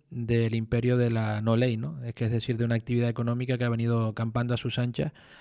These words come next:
haciendo lo que ha querido sin que nadie la regulase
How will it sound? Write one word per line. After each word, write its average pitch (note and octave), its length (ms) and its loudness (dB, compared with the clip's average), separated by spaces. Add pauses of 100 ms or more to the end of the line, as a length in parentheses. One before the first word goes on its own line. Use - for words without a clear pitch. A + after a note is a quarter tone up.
(120)
haciendo A#2 420 0
lo A2+ 140 2
que A2 480 -2 (140)
ha A2+ 100 -6
querido A#2+ 320 2
sin A#2+ 160 -8
que A2+ 140 -4
nadie A2+ 240 0
la A2+ 100 -2
regulase A2+ 500 -2